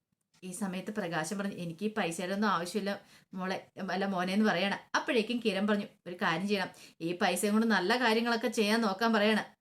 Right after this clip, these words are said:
അല്ലാതെ പണ്ടത്തെ പോലെ ഇനി അങ്ങനെ, ആ, മറ്റുള്ളവരുടെ ദേഷ്യവും വൈരാഗ്യവും മനസ്സിൽ വെച്ച് മറ്റുള്ളവരെ ഇല്ലാതാക്കണമെന്നുള്ള ചിന്തയുമായിട്ട് നടക്കരുതെന്ന് പറയണം.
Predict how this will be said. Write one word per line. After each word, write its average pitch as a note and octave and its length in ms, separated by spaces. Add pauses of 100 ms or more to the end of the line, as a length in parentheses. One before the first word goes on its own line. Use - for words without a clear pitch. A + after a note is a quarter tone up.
(140)
അല്ലാതെ F3+ 300 (320)
പണ്ടത്തെ F3 460
പോലെ A3 280 (100)
ഇനി B3 260
അങ്ങനെ, A#3 340 (400)
ആ, G3+ 100 (140)
മറ്റുള്ളവരുടെ G#3+ 680
ദേഷ്യവും G#3 420
വൈരാഗ്യവും G#3+ 480
മനസ്സിൽ G#3 280
വെച്ച് G#3+ 280
മറ്റുള്ളവരെ C4+ 500
ഇല്ലാതാക്കണമെന്നുള്ള A3 760
ചിന്തയുമായിട്ട് G#3+ 600 (440)
നടക്കരുതെന്ന് C#4 560
പറയണം. G3+ 360